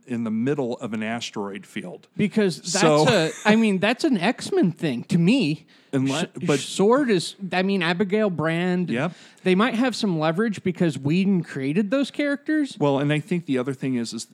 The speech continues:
Speaker 1: Fox and Marvel Studios do horse trading. Like, they say, "We'll give you this character if you give us this character."
Speaker 2: Oh, okay.
Speaker 1: In the Captain Marvel movie, which is supposed to be coming out in twenty nineteen,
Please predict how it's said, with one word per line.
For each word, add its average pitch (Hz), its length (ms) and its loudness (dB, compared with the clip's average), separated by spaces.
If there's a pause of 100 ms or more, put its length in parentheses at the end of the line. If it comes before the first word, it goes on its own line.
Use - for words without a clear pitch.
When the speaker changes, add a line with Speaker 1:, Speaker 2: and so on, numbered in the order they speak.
Speaker 1:
Fox 135 520 -8
and 113 160 -6
Marvel 117 640 -4
Studios 113 840 -6
do 120 240 -2
horse - 320 -10
trading. - 480 -14 (460)
Like, 104 220 -4
they 117 100 -4
say, 117 260 -4
"We'll 123 240 -2
give 143 180 -4
you 139 120 0
this 123 220 -4
character 117 380 -4
if 107 140 -6
you 107 80 -2
give 101 220 -6
us 98 200 -10
this - 220 -8
character." 120 300 -6
Speaker 2:
Oh, 175 180 6
okay. 131 300 -2 (180)
Speaker 1:
In 117 240 -6
the 113 80 -2
Captain 117 420 -8
Marvel 165 360 -2
movie, 113 260 -4
which 110 220 -8
is 101 80 -10
supposed 113 280 -10
to 117 60 -16
be 107 80 -10
coming 110 300 -8
out 110 100 -6
in 90 80 -18
twenty 110 320 -6
nineteen, 107 880 -4